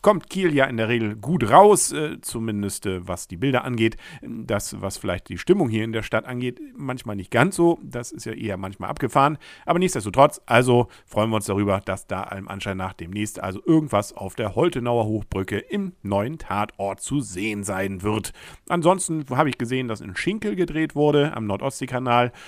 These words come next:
Äh, und, äh, es gibt wohl sicherlich noch ein paar andere Orte. Wenn jemand was weiß, gerne damit ins Forum von kielpot punkt de beziehungsweise in die Kommentarfunktion,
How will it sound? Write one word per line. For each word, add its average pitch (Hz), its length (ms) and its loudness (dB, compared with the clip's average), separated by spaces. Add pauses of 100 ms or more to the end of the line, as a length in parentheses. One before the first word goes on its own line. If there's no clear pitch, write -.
(180)
Äh, 165 100 4
und, 170 300 0
äh, 143 60 0
es - 200 -6
gibt 123 220 -4
wohl 101 140 2
sicherlich 92 340 -6
noch 95 120 -8
ein 120 80 -10
paar - 300 -2
andere 110 320 -2
Orte. 104 320 0 (220)
Wenn 107 120 -6
jemand 104 240 -2
was 95 200 -2
weiß, 131 280 2
gerne 147 440 -2
damit 110 320 -2
ins 190 260 -8
Forum 131 600 6
von 165 280 0
kielpot 127 360 -2
punkt - 20 -16
de 98 260 -4 (220)
beziehungsweise 90 680 -4
in 92 300 -6
die 101 140 -6
Kommentarfunktion, 98 1300 -4